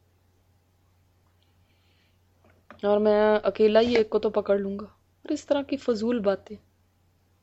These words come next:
उर्वा बयान करते हैं कि मैंने हज़रत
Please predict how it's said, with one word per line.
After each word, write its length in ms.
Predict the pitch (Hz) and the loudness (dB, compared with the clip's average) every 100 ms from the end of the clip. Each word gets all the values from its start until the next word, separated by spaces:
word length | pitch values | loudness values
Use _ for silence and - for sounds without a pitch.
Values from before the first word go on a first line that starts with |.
| _ _ _ _ _ _ _ _ - | _ _ _ _ _ _ _ _ 0
उर्वा 260 | 220 226 247 | 2 2 2
बयान 360 | 233 220 226 | 2 2 0
करते 280 | 220 226 254 | -2 -4 -4
हैं 80 | 254 | -4
कि 100 | 254 | -2
मैंने 220 | 233 226 | -2 -2
हज़रत 360 | 214 214 214 | 2 0 0